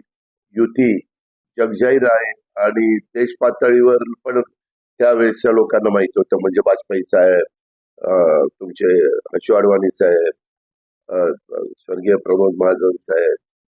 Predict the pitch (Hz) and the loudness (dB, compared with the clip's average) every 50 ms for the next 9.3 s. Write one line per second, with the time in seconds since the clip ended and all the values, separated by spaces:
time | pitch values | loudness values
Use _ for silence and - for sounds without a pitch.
0 | _ _ _ _ _ - 139 - 120 120 - 156 143 147 151 151 - 143 139 123 | _ _ _ _ _ -6 -4 -2 -2 -2 -2 -2 0 0 0 2 2 0 2 0
1 | 113 107 - - 98 - - 98 98 92 - - _ _ _ 98 95 92 92 101 | 0 -2 -2 -4 -4 -2 0 0 0 0 -2 -4 _ _ _ -12 -12 -6 -2 0
2 | 101 98 95 - - - _ _ _ _ _ _ _ _ _ _ _ _ - - | 2 2 2 0 -2 -6 _ _ _ _ _ _ _ _ _ _ _ _ -12 -10
3 | - 85 85 85 98 107 104 107 101 95 98 98 95 98 95 - - 90 - - | -6 -6 -6 -4 -4 -2 0 2 2 2 2 2 2 2 0 0 -2 -2 0 0
4 | 95 90 - _ - - - - 87 87 90 - - - - 98 87 90 90 - | -2 -2 -2 _ -10 -10 -10 -12 -6 -6 -6 -6 -6 -12 -12 -6 -4 -4 -4 -4
5 | - 90 87 - - 82 - - 82 82 - _ _ _ _ _ _ _ _ _ | -8 -10 -10 -10 -12 -14 -12 -14 -16 -16 -16 _ _ _ _ _ _ _ _ _
6 | _ _ _ _ - - - - - - - - 95 92 - - - 190 - - | _ _ _ _ -18 -10 -6 -4 -2 0 0 0 -2 -4 -6 -8 -8 -10 -8 -8
7 | - - - _ _ _ _ _ _ _ _ _ - - 208 - - _ - 143 | -10 -10 -10 _ _ _ _ _ _ _ _ _ -8 -8 -8 -8 -8 _ -2 -2
8 | 131 123 - - - 117 113 - - 110 101 101 101 104 101 - 101 98 - 113 | -2 -2 -2 -6 -10 -10 -10 -4 -2 -2 -2 0 -2 -4 -2 0 -2 0 0 0
9 | 104 104 101 - - | -2 -2 -2 -6 -10